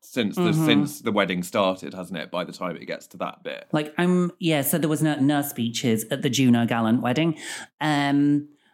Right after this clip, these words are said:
Speaker 2: and yeah, it was, I mean, we were somewhat hamstrung by the fact it was in the middle of a pandemic, but
Speaker 1: Mm.
Speaker 2: no, I still, I still, it was exactly the way I wanted it to be. It, it was, it was exactly what I wanted.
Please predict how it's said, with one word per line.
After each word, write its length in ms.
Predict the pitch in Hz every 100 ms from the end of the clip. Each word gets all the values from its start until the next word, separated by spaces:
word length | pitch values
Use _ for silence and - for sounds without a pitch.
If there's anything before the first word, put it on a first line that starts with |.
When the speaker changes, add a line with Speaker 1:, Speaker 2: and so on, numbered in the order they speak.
| _ _ _
Speaker 2:
and 120 | 196
yeah, 160 | 214 247
it 60 | 226
was, 160 | 160
I 60 | 170
mean, 180 | 180 180
we 140 | 180
were 80 | 175
somewhat 320 | 185 185 170
hamstrung 420 | 147 151 147 151
by 120 | 135 131
the 80 |
fact 140 | 131 151
it 40 |
was 140 | 131 135
in 60 |
the 40 | 127
middle 200 | 120 113
of 60 |
a 60 | 113
pandemic, 640 | - 117 170 185 123 -
but 220 | 196 208
Speaker 1:
Mm. 20 | 202
Speaker 2:
no, 120 | 214
I 100 | 185
still, 320 | 175 196 185
I 120 | 156
still, 600 | 156 - 180 170 156 151 - _ _ _ _ _ -
it 160 | 165
was 160 | 165 160
exactly 460 | 139 135 170 - 180
the 100 | 180
way 140 | 180
I 40 |
wanted 240 | 175 175 175
it 120 | 165
to 80 | 151
be. 240 | 180 175
It, 80 | 127
it 240 | 147 147 147
was, 440 | 147 139 135 - - _ _ _ _ _ _ _
it 120 | 160 156
was 360 | 143 139 135 -
exactly 560 | 160 131 160 151 - 156
what 140 | 139
I 80 | 135
wanted. 480 | 139 180 180 127